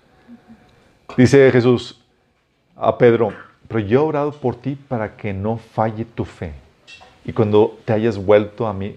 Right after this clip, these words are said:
fortalece a tus hermanos". ¿Cómo lo estaba resguardando? ¿Cómo lo estaba protegiendo? También en oración. Es, Señor, que no falle su fe. Sí. Juan diecisiete nueve di-, hablando acerca también de esta oración, dice, "Ruego por ellos, no ruego por el mundo, sino por los que me has dado,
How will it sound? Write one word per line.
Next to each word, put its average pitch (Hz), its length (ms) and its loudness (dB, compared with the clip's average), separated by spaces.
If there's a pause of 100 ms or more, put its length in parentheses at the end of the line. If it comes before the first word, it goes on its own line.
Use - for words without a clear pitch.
(200)
fortalece 98 420 -8 (180)
a - 120 -16
tus - 160 -18
hermanos". 95 420 -12 (640)
¿Cómo 202 160 4
lo 240 80 8
estaba 220 220 4
resguardando? 165 440 4
¿Cómo 208 120 -6
lo 175 40 -4
estaba 202 140 -2
protegiendo? 170 420 -10
También 127 280 -8
en 170 40 -10
oración. 175 480 -6 (840)
Es, - 120 -10
Señor, 127 580 2
que 113 360 0
no 110 440 -8 (280)
falle 110 280 -8
su 98 140 -16
fe. - 240 -12 (580)
Sí. 98 400 -6 (180)
Juan 131 180 4
diecisiete 135 480 0
nueve 131 240 0
di-, 113 240 -6
hablando 110 240 -4
acerca 110 300 -6
también 104 220 -6
de 107 40 -6
esta - 140 -4
oración, 110 340 -2
dice, 117 260 0 (320)
"Ruego 180 300 6
por 156 160 2
ellos, 151 400 -4 (400)
no 120 120 -4
ruego 123 200 0
por 120 120 0
el 101 60 -6
mundo, 110 240 -10 (120)
sino 104 320 -10
por 107 140 -4
los 95 140 -8
que 107 120 -10
me 95 160 -6
has 107 180 -8
dado, 95 280 -6